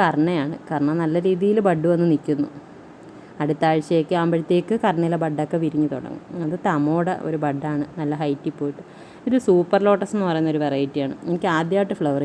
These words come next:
ചെയ്യുകയാണ്. ഇതൊക്കെ പുതിയ വെറൈറ്റികളൊന്നും അല്ല, റീപോർട്ട് ചെയ്ത് നട്ടിട്ട് പിന്നെയും ഇപ്പോൾ ഫ്ലവർ വന്ന്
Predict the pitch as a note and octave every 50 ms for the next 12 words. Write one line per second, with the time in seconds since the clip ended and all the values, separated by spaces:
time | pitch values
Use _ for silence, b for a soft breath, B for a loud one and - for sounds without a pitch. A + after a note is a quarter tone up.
0 | C#3+ C#3 C3+ C3+ C3 B2+ A#2+ C3+ D3+ - - - - - - - - - - -
1 | - - - - - - - - - - - - B B B B B B B B
2 | B - - D#3+ D#3 D3+ - - - - F#3 D#3+ D3+ - E3+ E3+ E3+ F3+ G3 G#3
3 | G3+ - - G#3+ G#3+ G3 G3 F#3+ F#3 G#3 G3+ G3 G3+ G3 G3+ G3+ F#3+ F3 F3+ G3+
4 | G3+ F#3+ E3+ D#3 - F3 E3 E3 F3 F3 F3 F3 F#3 E3 D3+ - F3 D#3+ D#3+ G#3
5 | G#3+ G#3+ G#3 F#3+ E3 D#3+ D#3+ E3 E3 E3 D#3 D#3+ F3 - - - - - - -
6 | - - - - F3+ - - F3 D#3 D3 D3+ D#3 D#3 D3+ D#3+ D#3+ D#3